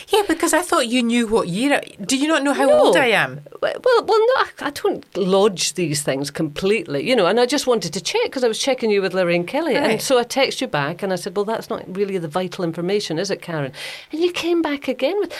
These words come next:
Speaker 2: "I really don't know what you mean. I told you, well, you asked me what my birthday was and I told you what my birthday was. It's December
Speaker 1: Why
Speaker 2: the
Speaker 1: did you
Speaker 2: seventh."
Speaker 1: not just say,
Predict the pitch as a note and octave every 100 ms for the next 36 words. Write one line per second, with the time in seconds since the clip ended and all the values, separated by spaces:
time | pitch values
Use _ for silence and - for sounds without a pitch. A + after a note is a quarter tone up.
0 | - F3 B2+ C#3+ C#3+ E3 E3 G3 G#3+ C#4+
1 | D#4+ F#4 C5+ G#4 - D#3 G4+ G4 D3 C#3+
2 | - E4+ F4+ D3 D#3+ D#3+ D#3 E3+ E3 F3
3 | B4 C#4+ F3 - E3 C5+ B4+ D3+ D#3 D3+
4 | D#3 D#3+ A#3 A4 G4 A#3+ F#3 F3 C#4+ E4
5 | E4 B4 D#4 C#4+ G3+ B3 - A#3 G#3